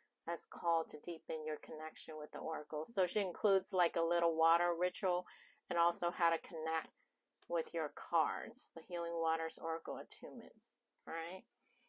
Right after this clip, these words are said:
And then here are the cards, and here's the bottom, "The healing waters are within you." So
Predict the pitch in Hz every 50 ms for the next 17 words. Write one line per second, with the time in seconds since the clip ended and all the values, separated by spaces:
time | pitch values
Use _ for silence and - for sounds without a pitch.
0 | _ _ _ - - _ _ _ _ - 185 190 185 180 180 180 180 180 175 175
1 | 175 175 175 170 175 175 165 165 175 170 170 170 - - - 190 202 190 196 202
2 | 208 - - 180 196 226 240 - - - 170 160 151 180 220 233 - - - -
3 | 202 202 220 240 247 - - 185 - 170 170 208 247 262 208 175 180 196 - 185
4 | 180 - 196 196 196 190 190 185 180 180 185 185 190 190 190 185 - - 170 170
5 | 165 160 175 - - 165 165 165 160 156 160 - - 208 190 190 180 175